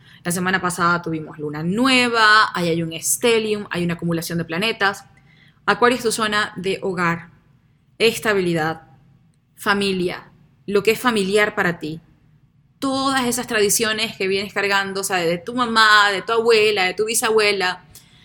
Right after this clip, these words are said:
pero también por la energía Acuario allí. Esto se trata para Escorpio de sol ascendente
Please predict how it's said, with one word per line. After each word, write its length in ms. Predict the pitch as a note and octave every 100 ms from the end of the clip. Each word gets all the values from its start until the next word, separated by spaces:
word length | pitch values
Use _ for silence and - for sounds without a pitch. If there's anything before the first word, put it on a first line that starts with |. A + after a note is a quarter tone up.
| _ _
pero 160 | A3+ A3+
también 680 | A#3+ A#3 B3+ C4+ A3+ A3+ - _
por 120 | G#3
la 100 | G3+
energía 380 | F#3+ F#3 F3 A#3+
Acuario 460 | A#3+ - A3+ A3 G#3+
allí. 360 | F3 D#3 D#3 - _ _ _ _ _ _ _ _ _
Esto 240 | G#3+ A#3 B3
se 120 | A3+
trata 540 | A3 G#3 G#3 G3 F#3+ -
para 140 | F3+
Escorpio 440 | E3+ A3+ A3 G3
de 60 | F3
sol 160 | G3+ F#3+
ascendente 840 | G#3 G3 F#3 F3 D3+ D#3+ D#3+